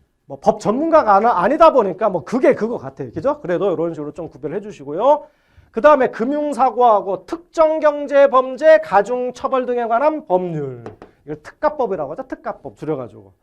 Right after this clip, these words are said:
그래서 여기에서는 횡령 또는 배임죄를 범한 자가 취득한 재산상 이익이 만약에 오억 원 이상일 때는 가중처벌하라는 얘기예요. 여기서 가중처벌은 횡령, 배임죄 범한 자가 취득한 재산상 이익이 얼마? 오억 원. 요거 오억 원을 좀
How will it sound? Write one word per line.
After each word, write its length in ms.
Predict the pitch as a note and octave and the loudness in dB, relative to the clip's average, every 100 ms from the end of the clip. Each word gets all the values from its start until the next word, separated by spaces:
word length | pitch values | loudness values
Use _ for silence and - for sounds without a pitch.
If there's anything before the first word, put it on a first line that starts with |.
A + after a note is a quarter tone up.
| _ _ _ _ | _ _ _ _
그래서 460 | D3 D#3 D#3 F3+ A3 | -6 -4 0 2 2
여기에서는 540 | E3+ G3 F#3+ F#3+ F#3+ | 2 2 2 0 -8
횡령 500 | G3+ C#4 C#4+ C#4 C4 | -6 -4 0 0 0
또는 260 | C4+ B3+ B3 | -4 -4 -4
배임죄를 540 | G3 A3+ A#3+ A#3 A3+ | 0 -2 -2 -4 -2
범한 320 | G#3 G#3+ G#3 G3 | -2 0 0 0
자가 240 | F#3+ F#3+ | -4 -4
취득한 400 | G3+ G#3 G3+ F#3+ | -6 -14 -10 -8
재산상 420 | F#3 F#3 F3 F3 | -6 -6 -8 -8
이익이 240 | D#3+ D#3+ F3+ | -8 -8 -6
만약에 240 | D3 F3 D#3 | -6 -6 -6
오억 320 | G#3 D#4+ F4+ | 4 8 10
원 140 | F4 D#4 | 8 6
이상일 300 | A#3+ A3+ G#3+ | 4 0 2
때는 240 | C#4+ F4 | 0 -2
가중처벌하라는 920 | - E3+ G#3 D#4+ E4 D#4 C#4+ A3+ A#3 | -4 -6 -4 -4 -4 -2 -2 -2 -6
얘기예요. 200 | C#3 A#2+ - _ _ _ - | -10 -14 -20 _ _ _ -2
여기서 260 | F3 B3 A#3+ | 0 2 0
가중처벌은 760 | F#3+ A3+ A3+ G#3+ B3+ E4+ F4 - _ _ - _ _ _ _ _ - | 0 -2 -2 2 10 10 10 0 _ _ -20 _ _ _ _ _ 0
횡령, 540 | C#4+ C#4+ C#4+ C#4+ C#4+ C4+ | 2 4 6 6 6 2
배임죄 540 | G3+ B3 B3 B3+ B3 | 2 2 0 0 0
범한 380 | B3 G#3 A3+ A3 | 0 4 4 4
자가 220 | A3 A3 | -2 -2
취득한 320 | A3 G#3+ G#3+ | -6 -6 -6
재산상 440 | G3 G3 A3 G3+ G3+ | -2 0 2 2 0
이익이 120 | G3+ | 0
얼마? 500 | F#3 G#3+ B3+ D4 - | 2 2 2 2 0
오억 380 | A3+ C#4+ C4 G3 | -4 2 2 2
원. 120 | D#3 | -4
요거 180 | G#3 C#4 | -4 -2
오억 360 | F3 E3 F#3+ E3 | -2 2 2 0
원을 240 | E3 A#3 | -4 -6
좀 260 | G3 G#3 | -10 -12